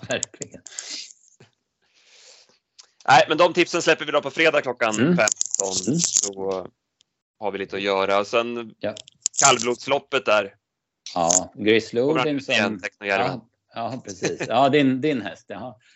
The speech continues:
Speaker 1: Jävla fin han såg ut, fast han fick, eh, allt för, det kom ju allt för dåligt på, för dåliga ryggar då, men ja,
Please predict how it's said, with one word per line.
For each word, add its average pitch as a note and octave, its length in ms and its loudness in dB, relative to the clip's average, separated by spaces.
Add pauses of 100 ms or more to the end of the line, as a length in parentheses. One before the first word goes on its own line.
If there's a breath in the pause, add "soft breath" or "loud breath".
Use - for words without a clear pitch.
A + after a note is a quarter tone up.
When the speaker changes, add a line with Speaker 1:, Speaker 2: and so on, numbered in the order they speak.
(160 soft breath)
Speaker 1:
Jävla A2+ 260 -6
fin C3+ 240 -2
han A2 120 -4
såg F2 160 -6
ut, E2+ 160 -6
fast F#2+ 160 -16
han G2 260 -12
fick, - 480 -12
eh, F#2 440 -2
allt G2 340 -4
för, - 100 -12
det E2 180 -14
kom F2+ 140 -10
ju F2+ 60 -6
allt F#2+ 180 -6
för - 80 -12
dåligt D#2 280 -12
på, F2 260 -6
för - 100 -10
dåliga E2 260 -2
ryggar E2+ 340 -4
då, E2+ 140 -12
men - 120 -20 (1300 loud breath)
ja, A2 460 4